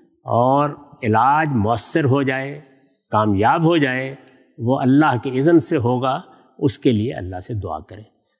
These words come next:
مذہب دعا سکھانے آیا ہے، وہ اللہ سے تعلق کا اظہار ہے اور اللہ سے درخواست ہے، وہ ان چیزوں کے علاج سکھانے کے لیے نہیں آیا۔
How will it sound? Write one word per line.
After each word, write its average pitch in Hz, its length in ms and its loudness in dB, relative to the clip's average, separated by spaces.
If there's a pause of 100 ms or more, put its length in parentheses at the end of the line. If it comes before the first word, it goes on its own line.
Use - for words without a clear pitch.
(160)
مذہب 147 580 0
دعا 151 400 4
سکھانے 143 540 -2
آیا 98 340 -2
ہے، 78 100 -16 (280)
وہ 123 120 -2
اللہ 151 340 4
سے 202 160 2 (180)
تعلق 214 520 4
کا 175 140 2 (260)
اظہار 120 440 0
ہے 90 200 -4 (680)
اور 120 280 0
اللہ 185 380 6
سے 185 120 0 (100)
درخواست 127 680 0
ہے، 98 120 -2 (560)
وہ 143 360 4
ان 160 220 4
چیزوں 135 320 -4
کے 202 140 -2 (100)
علاج 120 380 0
سکھانے 98 460 -12
کے 101 120 -14
لیے 107 220 -8
نہیں 82 320 -18
آیا۔ - 280 -20